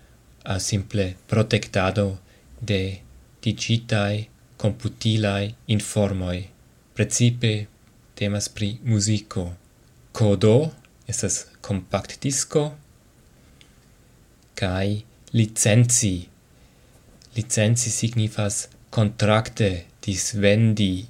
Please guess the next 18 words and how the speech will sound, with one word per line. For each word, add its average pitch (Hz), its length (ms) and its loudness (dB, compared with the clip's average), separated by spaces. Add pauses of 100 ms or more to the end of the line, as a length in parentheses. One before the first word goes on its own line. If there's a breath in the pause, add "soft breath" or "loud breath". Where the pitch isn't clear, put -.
(120)
ion. 90 480 -4 (2500)
Krome 160 360 8 (640)
ni 107 120 2
havas 107 240 0
la 110 80 2
vorton 101 400 0 (200)
iPod. 160 440 0 (100)
Tio 110 320 2 (220)
devus 107 560 0
esti 107 440 0 (300)
klare 104 600 2
al 110 180 2
vi. 117 160 2 (500 loud breath)
Estas 117 340 0
la 92 160 0
muzikludilo 104 920 0
de 98 240 -2
Apple. 107 420 -2